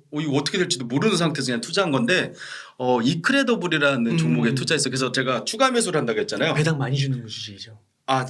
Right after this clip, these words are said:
Speaker 1: 이, 그 말씀을 드리려고 해요.
Speaker 2: 어.
Speaker 1: 제가 그게 배당 수익률이 제가 투자했을 때만 해도 한 사 퍼센트, 삼 퍼센트 정도 했어요.
Speaker 2: 어.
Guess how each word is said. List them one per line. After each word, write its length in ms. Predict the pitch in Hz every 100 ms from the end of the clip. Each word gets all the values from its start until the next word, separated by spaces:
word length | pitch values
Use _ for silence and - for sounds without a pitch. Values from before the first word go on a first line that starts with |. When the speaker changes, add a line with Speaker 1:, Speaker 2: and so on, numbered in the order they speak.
| -
Speaker 1:
이, 220 | 123 120
그 300 | 117 185 190
말씀을 380 | 139 135 143 135
드리려고 360 | 127 120 113
해요. 160 | 107 123
Speaker 2:
어. 160 | 117 117
Speaker 1:
제가 260 | 196 208
그게 280 | - 180 180
배당 300 | 165 160 202
수익률이 480 | 208 196 170 151 160
제가 220 | 143 143
투자했을 480 | 139 214 220 214 180
때만 200 | 156 135
해도 160 | 123 135
한 80 |
사 360 | 131 - 214 214
퍼센트, 360 | 233 233 - 214
삼 220 | 226 233
퍼센트 340 | 226 202 -
정도 260 | - 123 101
했어요. 240 | 92 131
Speaker 2:
어. 200 | - -